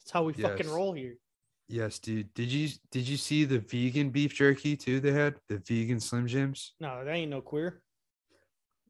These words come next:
Speaker 2: Th-, well, they got 'em.
Speaker 1: <laughs>
Speaker 2: They got 'em at
Speaker 1: Every
Speaker 2: Abdul's.
Speaker 1: Does this look
Speaker 2: The
Speaker 1: queer? Does this
Speaker 2: quinoa?
Speaker 1: look queer?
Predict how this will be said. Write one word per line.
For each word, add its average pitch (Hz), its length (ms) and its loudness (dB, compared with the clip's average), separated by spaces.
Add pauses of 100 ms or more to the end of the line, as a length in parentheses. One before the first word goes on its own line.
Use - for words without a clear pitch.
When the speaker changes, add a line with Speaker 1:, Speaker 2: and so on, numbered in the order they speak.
(320)
Speaker 2:
Th-, 113 160 0
well, 123 200 4
they 123 120 8
got 117 260 8
'em. 135 120 2 (420)
Speaker 1:
<laughs> - 160 4
Speaker 2:
They 131 120 10
got 143 360 8
'em 156 140 6
at 147 120 8
Speaker 1:
Every 208 280 10
Speaker 2:
Abdul's. 135 360 4 (300)
Speaker 1:
Does 156 100 -6
this 196 140 2
look 247 120 8
Speaker 2:
The 262 100 6
Speaker 1:
queer? 277 120 10
Does 254 100 -2
this 165 380 6
Speaker 2:
quinoa? 208 80 6
Speaker 1:
look 247 180 4
queer? 285 360 2